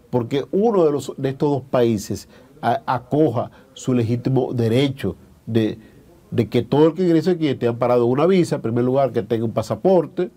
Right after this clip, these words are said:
¿eh? El que ingrese por la vía legal, porque los haitianos que ingresan por la, por la, por, por los montes de Elías Piña, los montes de Provincia de Independencia, eso no tiene ni acta de nacimiento, porque Haití, justamente el principal problema de Haití es el registro civil. Una gran parte de la población,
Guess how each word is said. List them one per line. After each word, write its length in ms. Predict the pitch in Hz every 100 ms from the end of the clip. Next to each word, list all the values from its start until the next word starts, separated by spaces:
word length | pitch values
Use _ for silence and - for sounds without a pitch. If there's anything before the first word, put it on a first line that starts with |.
| _
¿eh? 120 | - - -
El 80 | -
que 100 | -
ingrese 280 | 101 131 165
por 140 | 160 117
la 60 |
vía 140 | 107 110
legal, 400 | 107 214 143 90 - - _
porque 160 | - 320
los 100 | 120
haitianos 360 | 110 107 110 127
que 120 | 185
ingresan 380 | 156 135 175 165
por 140 | 127
la, 220 | 117 98 - - _
por 140 | 117
la, 100 | 113 107 107 101
por, 120 | 113
por 160 | - 117
los 120 | 107
montes 480 | 127 147 151 131 131
de 60 | 123
Elías 200 | 131 120
Piña, 480 | 151 147 139 131 151 - -
los 160 | 104
montes 320 | 104 127 139 135
de 60 |
Provincia 300 | 131 131 120
de 80 | 147
Independencia, 360 | 151 170 151 180
eso 140 | 165
no 120 | 156
tiene 180 | 135 151
ni 100 | 139
acta 160 | 135 143
de 80 | 127
nacimiento, 560 | 117 - 226 302 135 - - - - -
porque 200 | 139 135
Haití, 200 | 127 113
justamente 500 | 143 151 165 165 170
el 100 | 170
principal 600 | - 143 123 180 117 151 180
problema 480 | 240 196 160 208
de 100 | 185
Haití 320 | 139 117 127 127
es 160 | 113
el 80 | 120
registro 440 | 120 107 117 110
civil. 440 | 117 120 143 226 - - - _ _ _ _
Una 240 | 151 202
gran 340 | 185 196 214 170
parte 380 | 196 190 160 147
de 80 | 135
la 80 |
población, 640 | 117 123 123 117 185 143